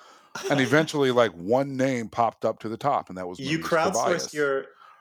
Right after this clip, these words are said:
Speaker 1: Oh,
Speaker 2: your
Speaker 1: oh, yes.
Speaker 2: recommendation.
Speaker 1: <clears throat> Oh, yes, most definitely. Um,
Speaker 2: Wow.
Speaker 1: and so I called this lady up, and the first question she had was, "How did you find my name?"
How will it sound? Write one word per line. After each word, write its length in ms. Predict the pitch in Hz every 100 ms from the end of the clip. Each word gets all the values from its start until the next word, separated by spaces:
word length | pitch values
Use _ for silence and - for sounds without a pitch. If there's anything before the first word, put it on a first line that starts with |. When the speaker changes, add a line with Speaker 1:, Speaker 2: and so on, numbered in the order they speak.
| _ - - -
Speaker 1:
Oh, 120 | 113
Speaker 2:
your 160 | 139 135
Speaker 1:
oh, 160 | 120 117
yes. 380 | 120 104 170
Speaker 2:
recommendation. 160 | - - -
Speaker 1:
<clears throat> 20 | - - - 165
Oh, 140 | 131
yes, 360 | 131 98 80 -
most 420 | 104 127 123 98
definitely. 680 | 117 117 110 82 71 65 - _ _ _ _ _
Um, 500 | 80 80 80 76 71 _ _ _ _ _ _ _
Speaker 2:
Wow. 240 | 117 101 131
Speaker 1:
and 100 | 117
so 140 | 135
I 100 | 110
called 320 | - 139 143
this 180 | 143 -
lady 260 | 135 135 127
up, 140 | 156
and 80 | 123
the 40 |
first 260 | - 160 -
question 380 | 156 156 135 131
she 200 | - 139
had 180 | 156 147
was, 160 | 110
"How 120 | 143
did 120 | 147 139
you 100 | 135
find 240 | 127 110
my 120 | 113
name?" 260 | 156 196